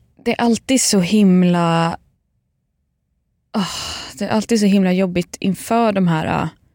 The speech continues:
högtiderna och stora dagarna, liksom. Där jag märkt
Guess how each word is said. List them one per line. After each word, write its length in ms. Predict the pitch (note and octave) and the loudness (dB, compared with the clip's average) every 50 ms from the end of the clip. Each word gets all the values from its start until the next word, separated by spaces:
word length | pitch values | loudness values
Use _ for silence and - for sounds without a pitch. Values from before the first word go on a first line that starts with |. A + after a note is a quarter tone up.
| _ _ _ _ _ _ | _ _ _ _ _ _
högtiderna 840 | - F#3 E3+ - - - - F#3+ E3 D#3 D3 E3 E3 D#3+ E3+ E3+ E3+ F#3 - _ _ _ | -6 -6 -6 -6 -12 -10 -6 -4 -4 -4 -4 -4 -4 -4 -4 -6 -8 -8 -14 _ _ _
och 120 | - - F#3 | -14 -12 -12
stora 320 | - - F#3+ E3+ E3 E3 | -6 -4 -4 -2 -2 -2
dagarna, 440 | E3 E3 D#3+ E3 E3+ E3 E3 E3 - | -2 -2 -4 -2 -4 -4 -4 -4 -6
liksom. 400 | - F#3+ - - - E3+ D#3 E3 - _ _ _ _ _ _ _ _ _ _ _ _ _ _ _ _ _ _ _ _ _ _ _ _ _ _ _ _ _ _ _ | -6 -6 -8 -6 -6 -6 -6 -8 -10 _ _ _ _ _ _ _ _ _ _ _ _ _ _ _ _ _ _ _ _ _ _ _ _ _ _ _ _ _ _ _
Där 120 | - G3 | -4 -2
jag 120 | F#3 F#3 F#3 | 0 2 2
märkt 520 | F3 E3 F3+ - - _ - - - - | 0 0 -2 -6 -8 _ -10 -10 -10 -10